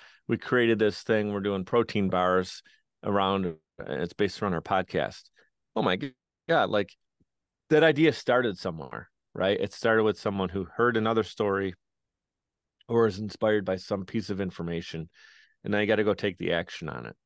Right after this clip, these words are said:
Um, the other thing I feel like I can actually speak to with, with my own truth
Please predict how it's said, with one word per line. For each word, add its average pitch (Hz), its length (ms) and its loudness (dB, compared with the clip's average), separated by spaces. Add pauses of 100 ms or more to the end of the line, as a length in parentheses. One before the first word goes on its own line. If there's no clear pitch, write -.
Um, 85 340 -4 (220)
the 123 80 4
other 165 160 2
thing 135 200 -4
I 107 100 0
feel 110 260 4
like 92 300 2 (440)
I 104 140 0
can 104 160 -4
actually 95 260 -4
speak - 320 -6
to 95 220 -2
with, 90 420 0
with 90 240 -2
my 95 140 2
own 120 160 0
truth 90 500 -2